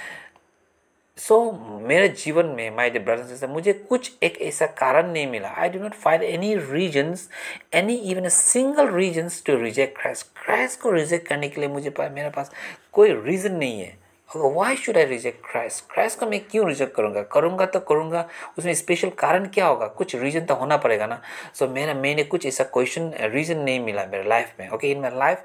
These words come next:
I do not found any reason to reject Christ। क्राइस्ट को रिजेक्ट करने के लिए मैं आज तक कुछ भी कारण नहीं मिला। Okay, लेकिन जब भी हम लोग प्रचार करने के लिए जाता है, my dear brothers and sisters,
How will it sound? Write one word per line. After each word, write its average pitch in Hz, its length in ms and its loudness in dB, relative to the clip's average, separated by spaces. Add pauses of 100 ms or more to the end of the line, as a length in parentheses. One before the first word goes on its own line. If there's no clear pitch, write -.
(480)
I 180 80 2
do 185 140 -6
not 202 100 -6 (240)
found 165 280 2 (180)
any 208 400 0
reason 170 300 0
to 156 80 -4
reject 113 540 -2
Christ। 110 180 -6
क्राइस्ट - 580 -2
को 226 80 0
रिजेक्ट 156 320 0
करने 143 160 -2
के 139 120 -6
लिए 135 80 0
मैं 127 100 -6
आज 156 300 -4
तक 147 200 -4 (380)
कुछ 240 200 2
भी 226 80 -2
कारण 143 300 0
नहीं 147 200 0
मिला। 107 300 -4 (320)
Okay, 117 180 4 (280)
लेकिन 135 340 2
जब 127 200 2
भी 143 100 -4
हम 127 180 -6
लोग 131 140 -4
प्रचार 123 320 0
करने 123 260 -8
के 120 100 -8
लिए 117 80 0
जाता 110 240 -2
है, 104 120 -6
my 104 160 -6
dear 101 160 -8
brothers 135 300 -4
and 143 100 -14
sisters, - 220 -8